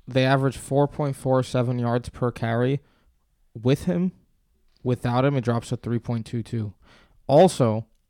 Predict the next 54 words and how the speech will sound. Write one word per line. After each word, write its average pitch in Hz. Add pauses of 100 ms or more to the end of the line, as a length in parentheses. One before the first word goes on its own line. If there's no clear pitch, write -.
(200)
with 139
Kelly, 131
the 117
Colts 123
haven't 117
allowed 113
a 107
sack 113
in 113
six -
straight 110
games. 107 (520)
Also, 135 (420)
Ebron 156
got 135
hurt 131
a 123
little 117
bit 113
last 113
week, 110 (100)
but 127
Mo 135
Alie-Cox 170
played 135
more 123
snaps 123
than 143
him, 151 (420)
and 123
it 123
was 117
mostly 120
as 110
a 110
blocker. 107
So -
once 139
Ryan 160
Kelly 147
came 131
in, 143
he 143
completely 135
changed 123
the 117
tone 117
of 117
the 113
offense. 110
They 113
went 117
run 117
heavy. 113